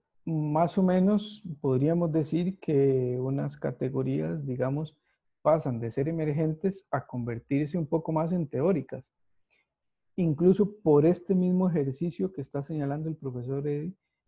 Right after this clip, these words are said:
de acumulación de conocimientos, ¿verdad? Es decir, cuando ya se han ido desarrollando distintas investigaciones y empiezan a aparecer más o menos las mismas categorías emergentes en distintos contextos,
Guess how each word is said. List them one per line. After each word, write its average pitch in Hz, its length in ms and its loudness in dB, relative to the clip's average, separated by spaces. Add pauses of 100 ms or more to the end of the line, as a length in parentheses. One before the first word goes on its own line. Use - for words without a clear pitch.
de 156 380 0
acumulación 139 720 -2
de 196 100 0
conocimientos, 156 640 -4
¿verdad? 143 220 -6
Es 147 80 -6
decir, 151 260 -4 (500)
cuando 123 440 -6
ya 175 360 0 (400)
se - 280 -6
han 156 160 0
ido 185 240 2
desarrollando 170 720 -2
distintas 143 580 -6
investigaciones 156 880 -6 (160)
y 170 140 0
empiezan 135 640 -4
a 143 100 -4
aparecer 143 580 -4 (340)
más 160 440 -4
o 143 80 -6
menos 147 380 -4
las 104 160 -8
mismas 143 360 -6
categorías 147 680 -6
emergentes 165 560 -4
en 117 140 -8
distintos 135 540 -10
contextos, 180 640 -6